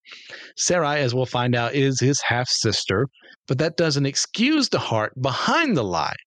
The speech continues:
It's like, "Oh, just tell them you're my sister." That is true from a certain point of view, but unlike Jedi truths, there are absolute truths, and it is absolutely true that Sarai is his wife. His intent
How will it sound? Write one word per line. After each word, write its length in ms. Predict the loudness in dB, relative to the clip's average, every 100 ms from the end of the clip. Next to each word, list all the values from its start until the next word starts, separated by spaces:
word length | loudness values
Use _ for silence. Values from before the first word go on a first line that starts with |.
| _ _ _
It's 80 | -4
like, 140 | -2
"Oh, 200 | 2 0
just 300 | 0 -2 -2
tell 200 | -2 0
them 180 | 2 0
you're 100 | 0
my 120 | 0
sister." 360 | 0 -2 -2 -4 0
That 180 | -2 -2 0
is 400 | 2 4 2 -2 -10 -4
true 560 | 0 2 2 4 2 -2 -12 -20 -20 _ _
from 180 | -2 0
a 60 | 2
certain 360 | 2 0 0
point 300 | -2 0 2
of 80 | 2
view, 400 | 2 4 4 2 -4 _ _ -6 -2
but 140 | 0
unlike 320 | 2 2 2
Jedi 440 | 2 2 2 0 0
truths, 500 | 0 2 2 -2 -4
there 220 | 0 2
are 140 | 2 2
absolute 500 | 2 0 0 0 0
truths, 360 | 0 2 4 2
and 120 | 2
it 60 |
is 120 | 2 2
absolutely 460 | 0 0 0 2
true 340 | 2 2 4 4
that 200 | 2 0
Sarai 420 | 2 2 2 0
is 140 | 0
his 180 | 0 0
wife. 260 | 0 -2 -6 _ _ _ -20 -20 -20 -18 -16 -6
His 220 | 0 2
intent 580 | 2 0 0 0 2 -2